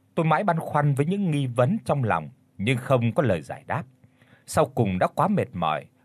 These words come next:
tôi đã gạt chúng qua một bên rồi quên bẵng đi. Công việc ở cửa hàng tất bật nên sức khỏe giảm sút hẳn. Có hôm về tới thăm nhà, ai nấy đều của trách: "Ơi, lúc này sao con ốm yếu ra nhiều vậy hả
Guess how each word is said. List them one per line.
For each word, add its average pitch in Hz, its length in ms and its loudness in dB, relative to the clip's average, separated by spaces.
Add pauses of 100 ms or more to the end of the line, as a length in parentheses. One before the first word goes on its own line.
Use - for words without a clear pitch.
tôi 160 80 2
đã 175 180 0
gạt 98 240 -2
chúng 151 200 2
qua 165 120 2
một 107 180 -2 (100)
bên 160 220 0 (220)
rồi 80 400 -4
quên 113 240 2
bẵng 170 260 -4
đi. 107 160 -4 (1080)
Công 147 160 2
việc 120 300 0
ở 98 180 0
cửa 90 280 -4
hàng 90 280 -2
tất - 280 -4
bật 101 180 -2 (300)
nên 117 340 2
sức - 200 -6
khỏe 73 440 -4
giảm 80 240 -8
sút - 220 -6
hẳn. 87 200 -14 (720)
Có 180 100 2
hôm 135 380 4
về 90 200 0
tới 127 260 0
thăm 131 220 -2
nhà, 78 320 -4 (340)
ai 139 160 2
nấy 120 260 2
đều 95 180 -2
của 80 260 -6 (100)
trách: 170 200 -6 (600)
"Ơi, 107 420 -6 (640)
lúc 143 200 2
này 92 400 0
sao 123 200 -4
con 117 240 2
ốm 117 220 2
yếu 147 220 0
ra 165 100 0
nhiều 117 300 4
vậy 85 140 -2
hả 73 160 -14